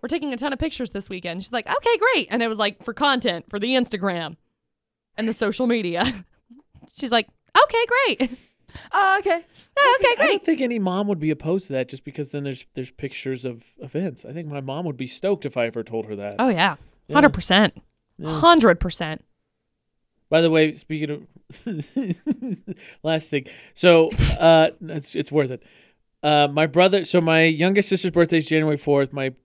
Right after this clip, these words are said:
Speaker 3: my brother's birthday is January fifth. So they are coming out. My mom is coming out with my two sisters
Speaker 1: Okay.
Speaker 3: that week.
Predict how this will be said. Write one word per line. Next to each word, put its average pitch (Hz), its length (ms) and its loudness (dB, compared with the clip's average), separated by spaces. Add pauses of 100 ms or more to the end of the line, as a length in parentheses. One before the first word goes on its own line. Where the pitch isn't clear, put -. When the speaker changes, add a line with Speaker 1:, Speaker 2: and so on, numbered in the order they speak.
(120)
Speaker 3:
my 147 140 -4
brother's 156 260 2
birthday 147 200 0
is 131 80 -6
January 127 260 -6
fifth. 113 260 -8 (320)
So 147 600 2 (140)
they 147 300 2
are 139 220 0
coming 160 320 -4
out. 147 180 -2
My 139 80 -2
mom 151 340 -2
is 151 120 -6
coming 147 260 -6
out 135 140 -2
with 131 80 -6
my 131 100 -6
two 151 160 -8
sisters 135 800 -2
Speaker 1:
Okay. 170 300 -4
Speaker 3:
that 143 360 -2
week. 139 540 -2